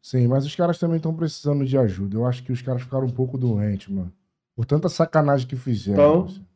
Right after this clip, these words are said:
Speaker 2: você usou a palavra certa. E, e toda fala que,
Speaker 1: Hum.
Speaker 2: de ajuda é o quê? Sempre pensando no produto.
Speaker 1: Eu não vou citar o nome, tá? Desculpa, mas tem um da antiga que me manda mensagem e fala: "Pô, Biscoitão, eu tô velho, preciso de ajuda.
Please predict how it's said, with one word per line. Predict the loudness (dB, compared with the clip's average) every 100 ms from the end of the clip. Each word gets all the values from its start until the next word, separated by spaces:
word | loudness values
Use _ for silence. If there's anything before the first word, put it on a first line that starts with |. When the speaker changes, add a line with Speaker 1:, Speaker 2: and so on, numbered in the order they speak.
| _
Speaker 2:
você | -2 0
usou | 2 2
a |
palavra | 4 2 2
certa. | 0 0 0
E, | -4 -4
e |
toda | 0 0 2
fala | 2 0
que, | 0 -4
Speaker 1:
Hum. | 0
Speaker 2:
de | 4
ajuda | 4 4 2
é | 0
o |
quê? | 0
Sempre | -2 -4 -2
pensando | -2 0 0 0
no |
produto. | 0 -2 0 -2 -4 _ _ -4
Speaker 1:
Eu | 0
não |
vou | 0
citar | 0 2 4
o |
nome, | 6 4 4 0
tá? | -2 -2
Desculpa, | -4 -8 -8 -6
mas | -6 -6 -10 _ _ _
tem | -2 0 0 -2 -6 -4
um | 0 2
da | 4
antiga | 4 2 -4 -6
que | -4 -2
me |
manda | 2 2 2
mensagem | 0 -2 -2 -2
e | -2
fala: | -2 -2
"Pô, | -2 -4
Biscoitão, | -4 -4 -6 -2
eu | -4
tô | -2
velho, | -2 0 2 0 -2
preciso | -6 -8 -6 -6
de | -4
ajuda. | -4 -6 -8 -10